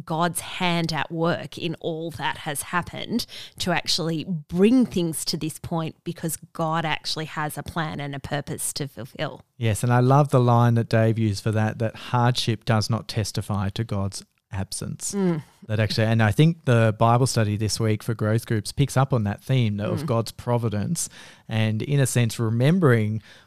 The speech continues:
Speaker 2: what is so hard to see in the midst of it, but actually in, on reflection, as we look back on our lives, we can, and as we look back in the scriptures and back to the past, we see how God has acted and his faithfulness and how, how he's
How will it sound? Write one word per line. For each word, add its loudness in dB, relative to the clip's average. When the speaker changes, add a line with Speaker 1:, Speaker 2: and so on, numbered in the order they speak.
Speaker 2:
what 0
is 2
so 6
hard 2
to -2
see -2
in 0
the 2
midst 2
of 2
it, -2
but 0
actually 0
in, 0
on 2
reflection, 0
as 0
we 0
look 4
back -2
on 2
our 2
lives, 0
we 2
can, 0
and 2
as 2
we 2
look 2
back 0
in 2
the 0
scriptures 0
and -2
back 0
to -12
the -4
past, -2
we 2
see 4
how 6
God 2
has 2
acted -2
and 0
his 0
faithfulness 2
and 2
how, 4
how 2
he's 4